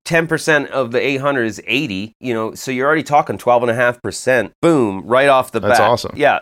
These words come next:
Speaker 1: and
Speaker 2: Yep.
Speaker 1: so as for, for, for the month, if, if it goes up, the put's worthless. I don't have to worry about that. And then all, all I have to worry about is, okay, I, I sold my shares at the, the,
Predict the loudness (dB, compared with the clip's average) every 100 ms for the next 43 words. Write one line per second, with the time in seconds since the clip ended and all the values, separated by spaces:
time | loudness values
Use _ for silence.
0 | -6 0 2 4 4 4 2 0 -2 -4
1 | -4 -10 -10 -2 0 0 0 0 0 0
2 | 0 0 -2 -2 2 0 4 4 6 4
3 | 4 2 -4 -4 -4 0 0 0 2 2
4 | 2 -2 -2 -2 -2 0 0 -2 -2 0
5 | 0 2 2 2 2 2 0 -2 -2 2
6 | 4 2 -2 0 4 4 2 4 4 6
7 | 6 4 2 0 -2 2 2 4 4 4
8 | 2 2 0 -4 -12 _ -2 -2 0 0
9 | 2 0 _ _ 0 2 2 0 0 0
10 | 0 0 -2 -2 -4 -2 -2 0 -2 -8
11 | -12 -6 -2 -2 -2 -4